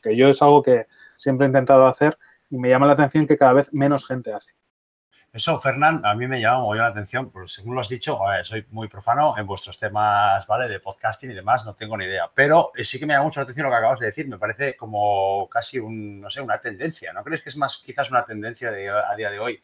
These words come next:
Speaker 2: que no que tenga la, que no encuentra la plataforma correcta para hacer eso? Sobre todo yo lo veo en mucha gente joven que hace contenido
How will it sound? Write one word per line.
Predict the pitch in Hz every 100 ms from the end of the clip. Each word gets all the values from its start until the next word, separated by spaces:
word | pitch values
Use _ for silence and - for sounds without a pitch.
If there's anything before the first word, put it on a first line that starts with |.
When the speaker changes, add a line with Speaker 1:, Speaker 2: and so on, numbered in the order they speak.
| - - _
Speaker 2:
que | 123
no | 123
que | 123
tenga | 131 123
la, | 120 120 117 117
que | - 113
no | 127
encuentra | 123 131 117
la | 113
plataforma | 104 104 104 110 104
correcta | 98 95 - 139
para | 98
hacer | 95 90
eso? | 147 - _ - -
Sobre | - 113
todo | 127
yo | 139 147
lo | 139
veo | 147 165
en | 135
mucha | 120 123 123
gente | 117 110 117
joven | - 127 147
que | 113
hace | 107 120
contenido | 107 101 113 143 165